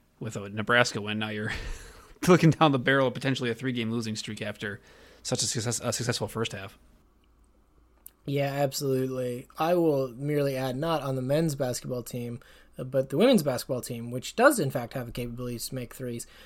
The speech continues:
Speaker 2: But speaking of very gritty performances, so the Minnesota women's basketball team is not good. And the likelihood they make the N C A A tournament this year, low. But currently, Sar-,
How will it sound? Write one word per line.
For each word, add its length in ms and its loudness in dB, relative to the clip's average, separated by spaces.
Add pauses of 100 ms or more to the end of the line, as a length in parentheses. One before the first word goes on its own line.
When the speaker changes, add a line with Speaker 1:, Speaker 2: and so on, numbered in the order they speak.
(160)
Speaker 2:
But 460 2
speaking 540 2
of 360 0
very 240 6
gritty 300 4
performances, 760 -2
so 100 2
the 240 2
Minnesota 320 8
women's 260 4
basketball 300 4
team 180 0
is 120 -4
not 340 0
good. 200 -8 (600)
And 460 2
the 80 2
likelihood 560 6
they 140 6
make 300 0
the 460 2
N 180 2
C 180 4
A 20 4
A 60 4
tournament 400 4
this 200 2
year, 440 4 (100)
low. 720 2 (720)
But 600 4
currently, 1000 2
Sar-, 380 0